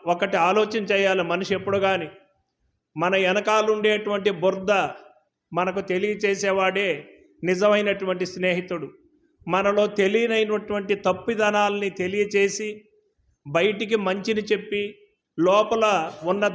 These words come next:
దోషాలని నేరుగా తెలియచేసి కార్యక్రమం దిగ్విజయంగా నడపడానికి బాగా దోహదపడుతుంది. ఏమి జరిగినా భుజము తట్టడం అనేది, ఏమి జరిగినా బాగా చేస్తున్నావు అనేది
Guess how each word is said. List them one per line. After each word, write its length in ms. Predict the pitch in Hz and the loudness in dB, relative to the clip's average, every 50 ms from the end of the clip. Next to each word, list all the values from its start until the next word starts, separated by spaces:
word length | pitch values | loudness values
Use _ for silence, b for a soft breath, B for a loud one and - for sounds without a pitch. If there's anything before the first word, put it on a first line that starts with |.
| 165 | 2
దోషాలని 680 | 175 175 190 202 202 220 214 214 214 214 208 202 190 175 156 147 - - - | 2 4 4 4 4 4 4 4 2 2 0 -2 -4 -4 -6 -8 -12 -16 -12
నేరుగా 480 | 160 156 165 175 190 208 208 208 208 208 | -6 -4 0 2 2 4 4 4 4 4
తెలియచేసి 840 | 202 208 202 190 190 196 208 208 208 - 202 196 196 190 196 208 202 202 - - - - - _ _ _ _ - | 2 2 0 0 0 0 -2 -4 -2 0 0 0 0 0 0 -2 -2 -2 -2 -8 -20 -20 -20 _ _ _ _ -2
కార్యక్రమం 600 | - 170 185 202 208 202 208 214 202 202 208 202 190 165 | 0 2 2 2 2 0 2 0 0 0 0 -4 -2 -2
దిగ్విజయంగా 840 | 180 180 180 190 185 196 190 185 196 202 208 214 208 208 208 190 175 156 143 139 139 - - - - - - - | -2 -2 0 0 2 2 4 4 2 2 2 0 0 0 0 0 0 -2 -4 -8 -12 -20 -20 -20 -20 -20 -14 -8
నడపడానికి 800 | 190 165 165 175 196 190 214 208 202 196 190 190 190 196 196 185 165 147 - - - - - - - - | -2 -2 0 0 2 2 2 2 2 2 0 0 -2 0 0 0 0 -2 -6 -12 -18 -20 -20 -18 -8 -2
బాగా 300 | 151 165 180 185 190 202 | 0 2 2 4 4 2
దోహదపడుతుంది. 880 | 190 175 175 175 180 175 185 180 - 175 170 170 - 175 165 160 165 160 - - _ _ _ _ _ _ _ _ _ - | 4 4 4 4 4 4 2 0 -2 -2 -4 -4 -6 -8 -6 -6 -6 -8 -8 -10 _ _ _ _ _ _ _ _ _ -6
ఏమి 320 | - 156 170 196 208 220 220 | -2 0 0 2 2 2 0
జరిగినా 420 | 196 208 202 208 214 220 214 214 | 2 2 2 4 4 2 2 2
భుజము 380 | 202 175 180 185 180 208 208 208 | 2 4 2 2 2 2 -2 0
తట్టడం 400 | 185 196 196 196 208 202 208 208 | 0 -2 -2 -2 -2 -2 0 0
అనేది, 400 | 202 196 202 202 202 190 202 202 214 220 - - _ _ _ _ _ _ _ _ - | 0 0 0 -2 0 0 0 0 0 -4 -14 -20 _ _ _ _ _ _ _ _ -2
ఏమి 300 | 160 180 202 220 220 226 | 0 2 2 2 2 0
జరిగినా 440 | 208 190 208 202 220 214 220 220 214 202 | 2 2 2 2 4 2 2 0 0 2
బాగా 320 | 180 180 180 190 208 214 208 214 | 2 2 2 2 2 0 0 0
చేస్తున్నావు 520 | 208 202 202 208 - 214 208 202 202 202 202 | 0 -2 -2 -2 -2 -2 0 2 2 2 2
అనేది 420 | 196 202 202 196 196 190 190 190 | 2 2 0 -2 -2 -2 -2 -2